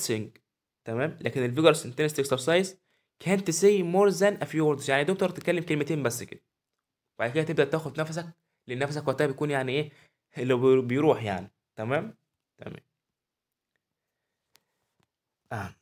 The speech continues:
بص بقى يا شباب، الحتة اللي جاية دي معتمدة على الادابتيشن. فاكر لما قلنا في الجزء الأولاني إن أنا جسمك لو أنت مثلا جالك مريض أو جالك لاعب وشيلته مثلا في البداية وزن مثلا اتنين كيلو،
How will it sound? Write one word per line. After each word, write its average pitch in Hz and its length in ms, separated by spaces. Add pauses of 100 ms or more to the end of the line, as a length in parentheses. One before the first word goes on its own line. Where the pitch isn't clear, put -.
(180)
بص 147 200
بقى 135 100
يا - 60
شباب، - 200 (580)
الحتة 139 220
اللي 143 120
جاية 147 140
دي 147 160
معتمدة 135 520
على 131 200
الادابتيشن. 107 800 (100)
فاكر 160 280
لما 120 240
قلنا 135 200
في 110 100
الجزء 107 500
الأولاني 110 540
إن 107 140
أنا 123 300 (440)
جسمك 117 480
لو 110 180
أنت 135 160
مثلا 120 380
جالك 117 300
مريض 104 400
أو 98 140
جالك 113 300
لاعب 104 360 (460)
وشيلته 127 420
مثلا 131 260
في 123 140
البداية 117 420
وزن 120 380
مثلا 120 260
اتنين 117 400
كيلو، 95 280